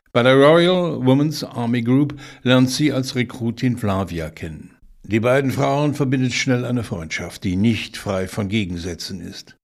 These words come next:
Als Flavia sich in einen Offizier verliebt, schwanger von ihm und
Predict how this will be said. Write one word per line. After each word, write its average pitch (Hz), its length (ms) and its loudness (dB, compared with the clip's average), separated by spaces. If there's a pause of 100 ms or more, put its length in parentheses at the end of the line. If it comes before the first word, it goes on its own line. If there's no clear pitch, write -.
(200)
Als 113 240 -2
Flavia 135 540 0 (340)
sich 127 240 2
in 135 160 4
einen 123 380 4
Offizier 127 560 0
verliebt, 147 400 0
schwanger 139 500 -4
von 147 200 -4
ihm 135 480 -6
und 113 320 -6